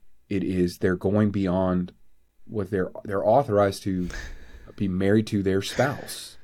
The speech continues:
God has given that. And then they, but they step beyond that. Um, when you think about somebody that steals, that's a thief, uh, you know, they have been authorized these things that they've been given from God,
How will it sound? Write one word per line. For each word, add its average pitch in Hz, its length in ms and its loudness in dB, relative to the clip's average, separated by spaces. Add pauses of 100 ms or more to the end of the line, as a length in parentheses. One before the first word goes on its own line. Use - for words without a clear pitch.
(100)
God 90 180 2
has 90 120 -2
given 143 260 4
that. - 260 -4
And 95 160 0
then 95 140 2
they, 92 300 0 (400)
but - 100 -8
they 90 100 -2
step - 420 -2
beyond 107 480 -2
that. - 440 -16
Um, 87 440 0 (100)
when 95 120 -6
you 90 60 -4
think 101 160 2
about 92 300 2 (120)
somebody 92 500 -2 (280)
that 95 140 -6
steals, - 680 0
that's - 240 -6
a - 80 -10
thief, - 600 -2 (540)
uh, 85 240 -2 (220)
you 107 100 -6
know, 92 120 -4
they 95 140 0
have 90 200 -2
been 95 140 0
authorized 95 840 2
these 123 340 0
things 85 580 -2 (600)
that - 100 -6
they've 92 120 0
been 92 140 -2
given 104 260 2
from 90 220 -2
God, 98 480 0